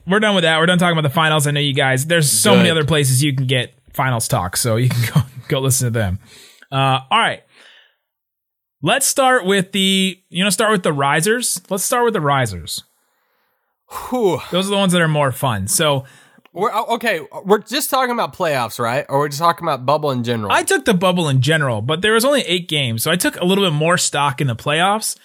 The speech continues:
Speaker 1: than I did in the bubble. But I included some, you know,
Speaker 2: Okay.
Speaker 1: some, like,
Speaker 2: 'Cause
Speaker 1: actual bubble talk. Most of my,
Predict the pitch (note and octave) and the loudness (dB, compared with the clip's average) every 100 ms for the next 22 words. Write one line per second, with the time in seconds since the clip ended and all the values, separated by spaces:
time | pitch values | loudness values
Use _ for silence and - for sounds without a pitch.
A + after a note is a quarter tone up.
0 | _ _ E3+ D#3 F3+ F3 C#3+ B2+ A#2+ A#2 | _ _ -2 0 2 2 2 0 0 -2
1 | G3+ B3 B3 A#3 C4+ C4 F#3+ F3 C#3+ A2 | 0 2 0 0 0 0 0 0 0 -2
2 | A2 _ _ _ _ C3+ C3+ B2 C3+ B2 | -8 _ _ _ _ -8 -6 -2 -2 0
3 | - F3 D#3 C#3+ C3 A3+ G#3 C3 A#2 B2 | 2 2 2 0 2 2 4 2 0 0
4 | A2+ A2+ A2 G3+ B3 - A#3 F#3+ D#3+ | -2 -4 0 2 2 2 2 2 0